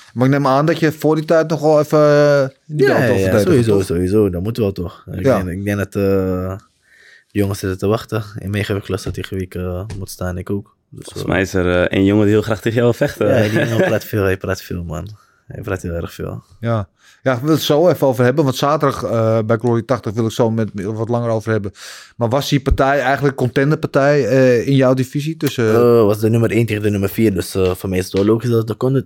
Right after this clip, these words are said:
Speaker 2: contender,
Speaker 1: Ja.
Speaker 2: eh, gevecht was,
Speaker 1: Serkan
Speaker 2: ja.
Speaker 1: tegen Bayrak.
Speaker 2: Ja.
Speaker 1: Eh, Serkan won. Ik kan me voorstellen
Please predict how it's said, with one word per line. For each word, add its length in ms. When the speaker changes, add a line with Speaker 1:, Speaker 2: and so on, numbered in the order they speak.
Speaker 2:
contender, 540
Speaker 1:
Ja. 100
Speaker 2:
eh, 60
gevecht 300
was, 100
Speaker 1:
Serkan 220
Speaker 2:
ja. 60
Speaker 1:
tegen 260
Bayrak. 540
Speaker 2:
Ja. 460
Speaker 1:
Eh, 60
Serkan 920
won. 340
Ik 220
kan 160
me 160
voorstellen 680